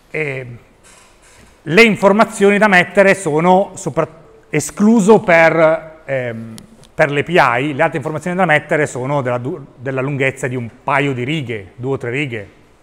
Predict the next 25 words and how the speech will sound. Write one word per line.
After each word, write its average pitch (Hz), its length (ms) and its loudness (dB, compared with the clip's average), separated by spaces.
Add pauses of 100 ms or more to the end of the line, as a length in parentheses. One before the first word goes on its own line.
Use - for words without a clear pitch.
Mm? 131 60 -12 (320)
Quindi 156 180 -2
la 131 100 2
tabella 160 280 4
utente 185 420 2
contiene 151 840 -2 (1300)
gli 117 140 -12
utenti 175 760 0
e 156 220 -4
le 147 80 -2
loro 160 180 0
informazioni 165 760 -4
che 135 120 -6
sono 147 500 -2
nome 135 160 -6
utente, 156 440 -2
password, 143 760 0
bla - 20 -4
bla 120 220 -4
bla. 110 400 -8 (320)
Quindi 107 260 -16
descrizione 139 640 -6
testuale, 120 500 -4
non 110 120 -12
serve 120 460 -6